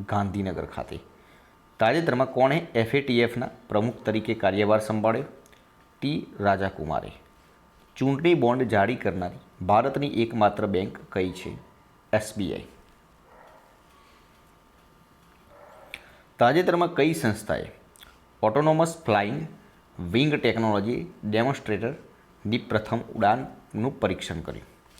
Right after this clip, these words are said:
ડી આર ડી ઓ દ્વારા. તાજેતરમાં કયા રાજ્યે મહિલાઓને બસની ટિકિટમાં પચાસ ટકાની છૂટ આપવા માટે નારી કો નમન યોજના શરૂ કરી?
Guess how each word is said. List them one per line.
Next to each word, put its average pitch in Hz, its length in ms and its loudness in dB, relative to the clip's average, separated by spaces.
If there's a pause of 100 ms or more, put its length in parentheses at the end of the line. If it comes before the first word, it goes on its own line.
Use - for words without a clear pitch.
(500)
ડી 113 180 4
આર 101 80 2
ડી 92 140 -2
ઓ 90 60 2
દ્વારા. 78 300 -4 (640)
તાજેતરમાં 117 520 2 (600)
કયા 160 200 4
રાજ્યે 101 360 2 (160)
મહિલાઓને 139 600 2
બસની 120 380 0
ટિકિટમાં 82 420 -6 (500)
પચાસ 139 240 2
ટકાની 135 380 -2
છૂટ 110 260 -4
આપવા 92 260 0
માટે 82 240 -6 (500)
નારી 110 380 2
કો 151 160 0
નમન 98 280 2
યોજના 95 400 -2
શરૂ - 320 -4
કરી? 107 220 -4